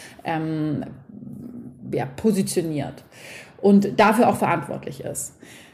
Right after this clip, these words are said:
Das ist das Erste. Das Zweite ist, dass es natürlich schick ist, eine Zahl nach außen zu geben, die weit in der Zukunft liegt,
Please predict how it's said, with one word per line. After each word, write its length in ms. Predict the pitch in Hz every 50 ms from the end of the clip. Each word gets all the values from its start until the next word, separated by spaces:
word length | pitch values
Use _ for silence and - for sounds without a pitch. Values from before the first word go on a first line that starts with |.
| _ _ _ _ _
Das 180 | - 247 226
ist 80 | 233 -
das 100 | 240 214
Erste. 640 | - - 160 160 190 208 202 - - 131 98 107 -
Das 260 | - 208 202 - -
Zweite 500 | - - 175 160 180 208 247 262 - 269
ist, 500 | 247 - - - 233 254 247 - - - - - - 202
dass 240 | 208 196 196 202 220
es 140 | 214 202 208
natürlich 600 | 202 196 196 196 - 208 208 196 202 202 - -
schick 260 | - 330 330 320 -
ist, 600 | - - - 185 220 254 - - - - - - - -
eine 320 | - 185 196 196 196 196 202
Zahl 340 | - - 202 208 233 254
nach 240 | 269 240 208 240 226
außen 400 | - - 170 185 190 - 202 196
zu 180 | 202 - 202 190
geben, 520 | - 170 170 175 180 190 196 202 208 202
die 180 | 202 202 196 165
weit 320 | 170 165 180 214 240 240
in 120 | - 202 196
der 140 | 202 190
Zukunft 600 | 196 - - 320 320 - 262 240 214 196 - - -
liegt, 480 | 190 185 208 269 - - - - -